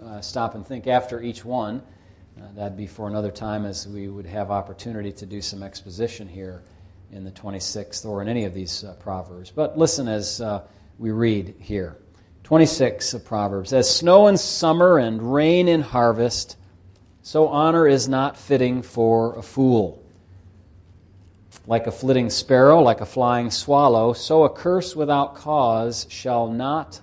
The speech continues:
alight. A whip for a horse, and a bridle for a donkey, and a rod for the fool's back.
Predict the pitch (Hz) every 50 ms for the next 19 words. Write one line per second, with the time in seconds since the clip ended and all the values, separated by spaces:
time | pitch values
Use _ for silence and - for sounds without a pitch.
0 | _ - 123 117 113 113 117 127 127 117 101 98 - - - - - _ _ -
1 | - _ _ _ _ _ _ _ _ _ _ _ _ _ _ _ _ - _ _
2 | - _ _ _ _ - - - - - - - 110 101 95 135 131 123 107 -
3 | - - - - _ _ _ _ - - 110 101 95 87 135 151 143 110 98 -
4 | - 127 113 110 101 127 135 147 165 160 139 - - 143 135 127 117 131 135 151
5 | 160 156 - 113 95 87 - - - 110 110 117 123 139 156 175 190 180 - -
6 | 175 170 147 - - - 175 175 175 160 123 - 160 165 180 156 117 98 - -